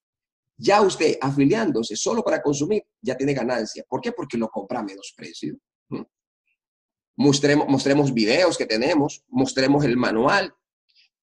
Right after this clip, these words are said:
demostremos que esta empresa tiene una plataforma. Esta empresa sí tiene una plataforma virtual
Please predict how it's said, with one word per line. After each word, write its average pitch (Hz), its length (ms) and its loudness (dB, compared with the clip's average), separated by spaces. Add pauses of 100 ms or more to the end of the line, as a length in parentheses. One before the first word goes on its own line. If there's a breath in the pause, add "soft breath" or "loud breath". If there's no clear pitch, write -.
(120)
demostremos 147 540 2
que 160 300 4
esta 208 220 2
empresa 180 440 0
tiene 170 180 2
una 185 300 2
plataforma. 147 800 2
Esta 240 240 2
empresa 233 340 2
sí - 200 -4
tiene 202 220 0
una 202 240 0 (100)
plataforma 180 680 -2
virtual 143 480 -4